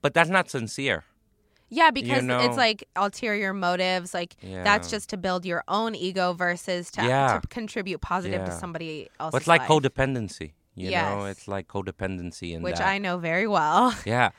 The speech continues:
Speaker 1: Well,
Speaker 2: Love
Speaker 1: you know
Speaker 2: me
Speaker 1: what's
Speaker 2: some
Speaker 1: so f-
Speaker 2: codependence.
Speaker 1: I always joke around about this. Like, uh, I, I never found a way to make it a bit, but I always joked around that, like, uh,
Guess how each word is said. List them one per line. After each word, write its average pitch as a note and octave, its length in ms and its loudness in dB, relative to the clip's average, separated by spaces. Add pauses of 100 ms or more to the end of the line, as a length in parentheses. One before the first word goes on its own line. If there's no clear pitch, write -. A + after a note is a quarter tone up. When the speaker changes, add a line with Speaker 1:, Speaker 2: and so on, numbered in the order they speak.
Speaker 1:
Well, C3+ 100 2
Speaker 2:
Love G3+ 100 8
Speaker 1:
you A#3 60 10
know G3 80 6
Speaker 2:
me - 80 2
Speaker 1:
what's - 120 2
Speaker 2:
some C4+ 100 0
Speaker 1:
so D#3 100 8
f- A#3 120 8
Speaker 2:
codependence. G3+ 680 0 (340)
Speaker 1:
I B2 120 6
always D#3 280 2
joke B2 220 -2
around G#2+ 320 2
about A#2 320 -2
this. A#2+ 280 -6
Like, F2 280 -4
uh, E2 340 -4 (1200)
I, G2 240 -4 (400)
I A#2 60 0
never D3+ 260 4
found C3 240 4
a A#2+ 60 2
way A2+ 120 4
to G#2+ 80 2
make G2+ 180 0
it F#2+ 100 -2
a - 40 -4
bit, F2 300 -4
but G2+ 120 -4
I F#2 60 0
always G2 240 -2
joked - 260 -8
around F2 320 -4
that, D#2+ 240 -8
like, E2 320 -12
uh, D#2 380 -8